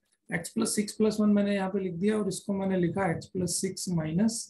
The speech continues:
one to the power four is equal to seven zero six। तो अब देखो, x plus six को मैं यहाँ पे replace कर देता हूँ, किससे replace कर देता हूँ,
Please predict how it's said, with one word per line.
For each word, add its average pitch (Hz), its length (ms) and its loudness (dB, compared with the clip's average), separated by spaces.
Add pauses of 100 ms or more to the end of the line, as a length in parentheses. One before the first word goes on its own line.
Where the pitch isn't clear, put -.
(420)
one 156 340 2
to 175 140 6
the 175 120 4
power 165 320 0 (140)
four 147 180 2 (240)
is 165 140 -2
equal 165 380 -2
to 190 180 0
seven 165 400 2
zero 151 380 2 (380)
six। - 360 0 (440)
तो 208 100 4
अब 190 80 0
देखो, 220 220 4
x 202 240 4
plus 208 260 4
six 196 220 -2
को 214 120 2
मैं 208 140 6
यहाँ 185 240 2
पे 196 80 0
replace 180 460 0
कर 147 120 0
देता 135 300 -2
हूँ, 127 220 -12
किससे 196 260 0
replace 196 340 2
कर 185 160 -2
देता 185 280 -2
हूँ, 196 180 0